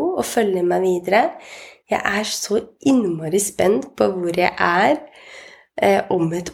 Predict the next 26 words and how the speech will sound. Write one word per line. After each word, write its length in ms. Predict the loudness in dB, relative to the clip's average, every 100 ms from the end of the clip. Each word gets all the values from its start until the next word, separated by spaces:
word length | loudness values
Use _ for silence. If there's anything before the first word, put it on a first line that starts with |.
| -6
år, 280 | -2 -2 -2 -10 -20 _ _ _
hvor 240 | -4 0 2
jeg 140 | 2
sitter, 720 | 0 -4 -4 -8 _ 2 2 2
hva 160 | -4
som 220 | -8 -8 -6
har 120 | -4
skjedd. 560 | -4 -2 -2 -2 -4 -6 -8 -18 -20 -20 0
Og 60 | 2
jeg 160 | 2
sitter 380 | 0 -4 -4 -2
her 140 | -2 -2
og 80 |
smiler 560 | -2 0 0 0 0 -2
fordi, 560 | 0 0 2 0 -2 _
som 240 | -6 -2 -2
jeg 160 | -2 -10 -20 _ -10
sa 240 | -4 0 2
i 80 | 0
stad, 460 | 0 -2 -2 -2
det 100 | -2
er 160 | 0 2
noe 140 | 2
med 160 | 4 2
denne 160 | 2 -2
prosessen, 800 | -6 -4 -6 -8 -6 -4 -4